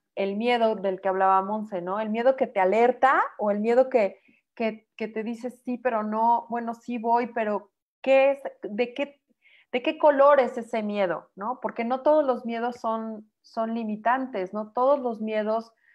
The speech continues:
son de alerta, no todos los miedos son iguales. Entonces es bien difícil podérselo explicar a un,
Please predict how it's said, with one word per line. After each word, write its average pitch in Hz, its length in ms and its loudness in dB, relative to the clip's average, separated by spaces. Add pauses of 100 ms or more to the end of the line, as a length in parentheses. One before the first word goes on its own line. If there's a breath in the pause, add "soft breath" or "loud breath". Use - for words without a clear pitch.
(200)
son 220 380 -6
de 214 80 0
alerta, 226 640 0
no 240 200 -6
todos 320 280 2
los 233 160 -4
miedos 202 320 -4
son 190 160 -8
iguales. 185 520 -6
Entonces 254 400 -10
es 262 200 -8
bien 262 300 -4
difícil 277 540 -6
podérselo 220 580 -4
explicar 208 540 -6
a 202 140 -2
un, 202 340 -8